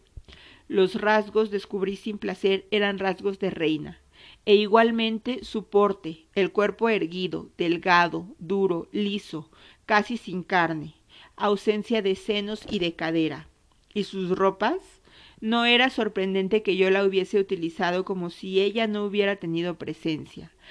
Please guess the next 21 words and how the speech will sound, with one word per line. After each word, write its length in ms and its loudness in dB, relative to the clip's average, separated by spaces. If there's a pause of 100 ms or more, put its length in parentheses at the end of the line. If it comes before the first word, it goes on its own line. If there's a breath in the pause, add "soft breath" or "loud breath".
(220 loud breath)
Bajo 280 2
el 120 4
pequeño 440 0
delantal 680 0
se 180 -2
vestía 480 0
siempre 440 -2
de 100 0
marrón 380 -2
oscuro 640 0
o 100 2
de 140 0
negro, 500 -2 (300 loud breath)
lo 180 2
que 140 2
la 120 6
volvía 520 0
toda 260 0
oscura 560 0
e 80 0
invisible. 760 -6